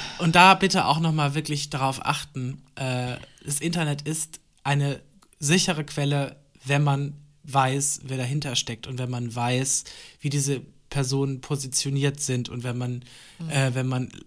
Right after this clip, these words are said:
Speaker 1: nicht, vielleicht nicht immer Leitmedien folgt, ne? Also auch die Tagesschau ist gefärbt, äh, die haben auch ihre Sachen, die sie präferieren, et cetera, et cetera. Trotzdem kümmert euch bitte darum, dass ihr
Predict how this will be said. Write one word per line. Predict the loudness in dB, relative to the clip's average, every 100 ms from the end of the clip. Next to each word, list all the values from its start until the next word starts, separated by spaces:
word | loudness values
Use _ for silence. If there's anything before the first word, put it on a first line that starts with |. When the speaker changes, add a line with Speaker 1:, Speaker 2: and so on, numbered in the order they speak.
| _
Speaker 1:
nicht, | 0 2
vielleicht | 2 -2
nicht | -2
immer | 0 0
Leitmedien | 2 2 2 2 2 2 0 0 -2
folgt, | -2 -2 -2 -6 -12 -6
ne? | -2 0 -2
Also | -4 -2
auch | -2 -2 -4 -10
die | -6
Tagesschau | -2 0 0 0 0 -2
ist | -2 -6
gefärbt, | -6 -4 -2 -2 -4 -8 -6
äh, | -4 -4
die | -4
haben | -4 -2
auch | -4 -4
ihre | -6 -4
Sachen, | -4 -2 -4 -4
die | -4
sie | -4 -6 -8 -16 -14 -4
präferieren, | 0 0 2 2 2 4 2 0 -8 -20 _ _ _ _ _ -4
et | -2 2
cetera, | 4 6 6
et | 4
cetera. | 0 -2 -4
Trotzdem | -4 -2 0 0 0 -2 -6 -14 -20 -20 -8
kümmert | 0 2 2
euch | 0 -4
bitte | -6 -2
darum, | -2 -2
dass | -2 -2 -2
ihr | -4 -4